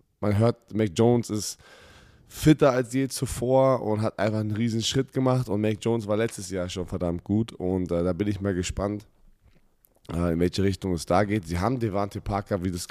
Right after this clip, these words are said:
wie du gerade eben schon gesagt hast, von den Miami Dolphins geholt. Und Parker hatte mal ein echt gutes Jahr. Also der hat ein echtes Potenzial. Und ich glaube, dass der in diesem System mit Mac Jones,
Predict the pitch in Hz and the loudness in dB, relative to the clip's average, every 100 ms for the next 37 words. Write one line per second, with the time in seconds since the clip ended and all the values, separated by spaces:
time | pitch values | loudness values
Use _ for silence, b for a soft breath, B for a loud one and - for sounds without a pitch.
0 | - 87 78 - 90 87 - 90 87 104 | -8 -6 -6 -2 -2 -2 -8 -6 0 0
1 | 110 101 - 90 85 90 90 82 110 135 | 0 -6 -6 -6 -6 -4 -4 -2 -2 -2
2 | 127 104 95 101 117 B B B B - | -6 -8 -2 0 0 B B B B -4
3 | 92 95 107 123 101 110 110 104 95 98 | 2 4 2 0 -2 -2 -2 -2 0 0
4 | 107 - 101 95 - 98 98 87 87 85 | -2 -6 -4 -4 0 0 2 0 0 -2
5 | 95 - 73 - - 87 - - 82 - | -4 -6 -14 -14 -8 -8 -8 -18 -18 -14
6 | - 101 87 82 95 98 78 82 - b | -4 -4 -4 -2 2 2 0 -4 -14 b
7 | b b - 85 80 98 104 117 127 110 | b b -10 -8 -6 2 4 4 2 0
8 | 92 90 92 85 107 117 127 - - 123 | 0 -2 0 -4 -8 -4 -4 -4 -2 0
9 | 139 - - 90 - 90 85 101 107 117 | 0 -4 -8 -8 -2 -4 -2 0 0 -2
10 | 110 | -6